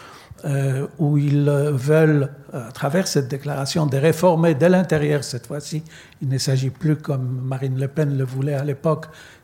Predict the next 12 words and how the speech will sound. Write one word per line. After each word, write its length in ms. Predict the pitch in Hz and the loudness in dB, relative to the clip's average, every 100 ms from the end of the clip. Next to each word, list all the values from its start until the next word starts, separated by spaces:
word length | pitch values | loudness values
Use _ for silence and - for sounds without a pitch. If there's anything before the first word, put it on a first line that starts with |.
| _ | _
quitter 420 | - 170 165 175 | -2 -2 2 2
l'Union 300 | 165 147 147 | 4 2 2
européenne, 560 | 143 135 139 190 254 233 | 0 -2 -2 2 2 2
mais 140 | 170 | 2
au 100 | 160 | 2
contraire 400 | 156 151 139 180 | 2 -2 0 2
la 120 | 151 143 | 2 2
réformer 460 | 180 170 151 185 | 2 2 0 0
dans 260 | 156 190 196 | 0 2 4
le 140 | 180 | 4
sens 400 | - 214 233 - | 2 0 0 -2
justement 580 | 151 143 165 156 190 | -4 -2 -2 0 -2